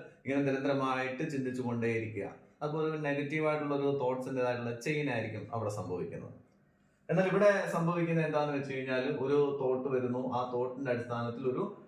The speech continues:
ഡിസിഷൻ നമ്മൾ മേക്ക് ചെയ്യുന്നു, അല്ലെ? ഡിസിഷൻ മേക്ക് ചെയ്യുന്നു, അതിന്റെ അടിസ്ഥാനത്തിൽ നമ്മൾ ഒരു ആക്ഷൻ എടുക്കുന്നു, അല്ലെ? That is productive thinking.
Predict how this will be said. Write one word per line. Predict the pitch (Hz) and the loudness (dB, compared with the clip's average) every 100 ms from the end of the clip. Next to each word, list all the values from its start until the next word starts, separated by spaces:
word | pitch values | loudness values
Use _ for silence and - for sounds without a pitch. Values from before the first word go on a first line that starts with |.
| - 117 | -16 -4
ഡിസിഷൻ | 156 165 220 208 202 | -2 0 -2 0 0
നമ്മൾ | 170 143 131 | 2 0 2
മേക്ക് | 123 120 | 0 0
ചെയ്യുന്നു, | 117 92 - - - - _ _ _ _ _ _ - | -2 -4 -6 -12 -20 -20 _ _ _ _ _ _ -4
അല്ലെ? | 120 120 - - _ _ 143 | -4 -4 -8 -18 _ _ -4
ഡിസിഷൻ | 143 185 180 170 | 2 2 2 2
മേക്ക് | 151 143 | 2 2
ചെയ്യുന്നു, | 143 139 127 139 - - - - 143 | 2 2 2 0 -4 -10 -20 -2 2
അതിന്റെ | 160 175 | 4 4
അടിസ്ഥാനത്തിൽ | 151 143 139 135 156 | 2 2 2 2 0
നമ്മൾ | 135 127 | 0 0
ഒരു | 127 | 0
ആക്ഷൻ | 120 117 - 117 | 0 0 -2 -2
എടുക്കുന്നു, | 101 92 82 - - - - - - - - - | -2 -4 -6 -8 -14 -20 -20 -20 -20 -20 -20 -10
അല്ലെ? | 98 95 | -6 -2
That | 139 | 0
is | 165 | 0
productive | 165 147 151 147 - 151 127 | 0 2 2 2 0 0 0
thinking. | 104 95 | -4 -6